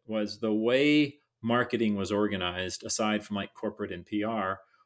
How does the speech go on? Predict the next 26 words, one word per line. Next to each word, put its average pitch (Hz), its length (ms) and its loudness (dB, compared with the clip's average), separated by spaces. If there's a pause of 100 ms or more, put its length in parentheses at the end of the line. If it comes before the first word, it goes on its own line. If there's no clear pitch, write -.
(140)
was 117 360 4
by 117 360 0
industry. 127 640 -4 (180)
And 101 160 -4
so 98 300 -2
as 101 200 -4
the 107 140 0
industry 120 760 -2
marketing 101 560 -6
lead, 85 540 -14
I 101 140 -6
took 101 320 -2
on 98 260 0
our 92 180 0
retail 104 380 0
segment, - 420 -10
which 92 200 -20
was 90 160 -12
our, 92 280 -16 (440)
our 98 120 -4
biggest 104 380 -6
segment. 98 360 -6
And 110 220 0
as 143 200 4
a 123 80 4
marketer, 127 640 0